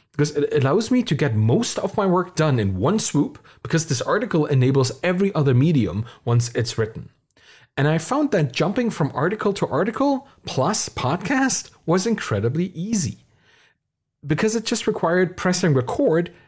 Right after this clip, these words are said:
and reading what I wrote. Adding this extra distribution channel was pretty simple and very effective. Turning it into a video after that was even easier. I just needed to press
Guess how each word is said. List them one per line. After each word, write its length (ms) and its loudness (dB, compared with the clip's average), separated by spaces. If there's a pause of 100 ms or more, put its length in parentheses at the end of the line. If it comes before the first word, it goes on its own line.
(160)
and 280 2
reading 520 4 (140)
what 180 0
I 80 2
wrote. 380 0 (640)
Adding 360 0
this 320 0
extra 340 -2
distribution 560 0
channel 320 0
was 160 2
pretty 360 0
simple 420 0
and 160 0
very 520 0
effective. 600 -8 (320)
Turning 320 2
it 180 0
into 260 2
a 60 2
video 580 0 (360)
after 280 -2
that 280 -8
was 240 -2
even 180 0
easier. 460 2
I 40 0
just 240 -4
needed 200 2
to 60 2
press 420 -2